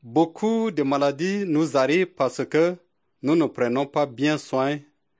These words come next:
du corps que Dieu nous a donné. Peut-être on ne mange pas assez, ou bien on ne mange pas de bonne nourriture. L'eau sale peut causer la maladie.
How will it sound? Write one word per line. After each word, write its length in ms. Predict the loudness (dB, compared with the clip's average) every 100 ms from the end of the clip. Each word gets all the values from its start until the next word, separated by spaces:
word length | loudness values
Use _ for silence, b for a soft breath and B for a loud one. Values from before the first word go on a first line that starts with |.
| _
du 220 | -8 -8 0
corps 340 | 4 4 2
que 120 | -2
Dieu 280 | -4 -2 0
nous 240 | 2 2
a 80 | 0
donné. 400 | 0 -2 -2 -6 _ _ _ _ _ _ _ _ -6
Peut-être 420 | -4 2 0 0 _ _
on 140 | -2 0
ne 80 | 2
mange 360 | 2 0 0
pas 180 | -2 -2
assez, 560 | 0 -4 -4 -6 -6 _ _ _ _ _ _ _ _ _
ou 160 | -6 -2
bien 380 | 2 2 2 -4 _ _ _
on 160 | 0
ne 80 | 0
mange 380 | 2 2 0 0
pas 340 | 0 2 0 -6 -12
de 80 | -10
bonne 320 | 0 2 2
nourriture. 580 | 2 0 -2 -4 -6 -8 _ _ _ _ _
L'eau 280 | -2 2 2
sale 460 | 2 2 2 -2 -14 _
peut 200 | 0 0
causer 480 | 0 0 0 2 2
la 100 | 2
maladie. 560 | -2 -2 -2 -4 -10